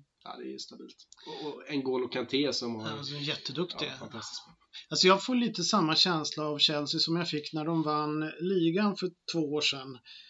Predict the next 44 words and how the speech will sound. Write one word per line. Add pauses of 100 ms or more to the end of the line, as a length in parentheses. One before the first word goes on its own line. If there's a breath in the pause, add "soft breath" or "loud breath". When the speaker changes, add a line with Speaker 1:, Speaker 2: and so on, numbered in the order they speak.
(180 loud breath)
Speaker 2:
När
man
hade
värvat,
eh,
Fabregas
och
Diego
Costa. (440 loud breath)
Och
då
kände
man
liksom
att, (100)
ja,
men (180)
vänta
nu,
det
var
precis
de
två
spelarna
som
saknas.
Nu
är
Speaker 1:
Mm.
Speaker 2:
pussl-,
pusslet
lagt. (260 loud breath)
Speaker 1:
Mm. (240 loud breath)
Speaker 2:
Det
känns
lite
samma
sak
nu.
Att (300)
dels
har
han